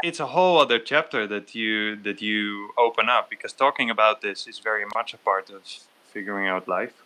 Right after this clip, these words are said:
Every one of us has problems, and every one of us has to find solutions to things that we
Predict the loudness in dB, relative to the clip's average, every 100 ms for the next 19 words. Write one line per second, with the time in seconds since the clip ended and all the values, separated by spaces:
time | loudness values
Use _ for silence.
0 | -18 -12 -6 -4 -4 -8 -10 -14 -10 -6
1 | -4 -4 -8 -10 -10 -8 -10 -12 -8 -2
2 | -2 0 -2 -4 -6 -10 -12 -10 -2 -2
3 | -2 -6 -6 -6 -8 -10 -14 -8 -4 -4
4 | -6 -14 -10 -8 -8